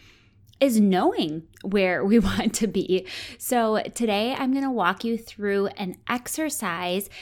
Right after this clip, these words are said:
to get more clear on your vision and your goals so that you can start intentionally working towards those things. In order to be successful in achieving any goal or vision,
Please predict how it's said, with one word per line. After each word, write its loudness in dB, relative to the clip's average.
to -6
get -2
more 0
clear -4
on -4
your -2
vision 0
and -4
your -4
goals -2
so -2
that -2
you -4
can 0
start -6
intentionally -2
working 0
towards -2
those -2
things. -8
In 0
order 0
to -4
be 2
successful -6
in -2
achieving -4
any 4
goal -2
or 0
vision, -2